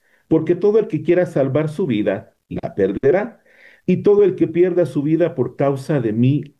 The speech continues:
la hallará. Porque, ¿qué aprovechará al hombre si ganare todo el mundo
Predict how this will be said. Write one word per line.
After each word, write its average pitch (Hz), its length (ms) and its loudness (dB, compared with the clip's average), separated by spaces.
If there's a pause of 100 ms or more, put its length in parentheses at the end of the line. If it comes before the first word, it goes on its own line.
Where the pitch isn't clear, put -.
(140)
la 92 380 -2
hallará. - 540 -10 (640)
Porque, 156 720 2
¿qué 233 160 0
aprovechará 127 760 0
al 131 120 2
hombre 104 480 -2 (260)
si 101 200 -10
ganare 90 380 0
todo 117 320 2
el 107 80 0
mundo 135 560 -2